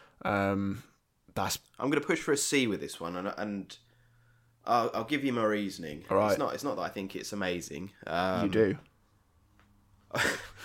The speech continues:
Speaker 2: I remember this, this, this is the game where we started playing this a good two and a half, maybe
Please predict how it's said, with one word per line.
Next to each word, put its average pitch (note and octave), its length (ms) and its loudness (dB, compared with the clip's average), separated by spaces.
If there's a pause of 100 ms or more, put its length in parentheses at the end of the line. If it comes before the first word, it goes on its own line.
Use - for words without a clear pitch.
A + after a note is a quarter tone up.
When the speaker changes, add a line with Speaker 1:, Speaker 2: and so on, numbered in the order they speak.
(420)
Speaker 2:
I C3 100 8
remember D#3+ 300 6
this, C#3+ 200 0
this, C#3 280 0
this D#3 220 -2
is C#3+ 120 0
the B2+ 100 0
game G2 540 4 (120)
where G#2 440 4
we D#3 160 6
started A2+ 540 0
playing F2+ 340 -4
this E2+ 220 -6
a F#2+ 140 -4 (120)
good G#2+ 420 2 (280)
two A#2+ 240 0
and G#2 100 2
a F#2+ 60 2
half, F#2 400 2
maybe G2 380 -2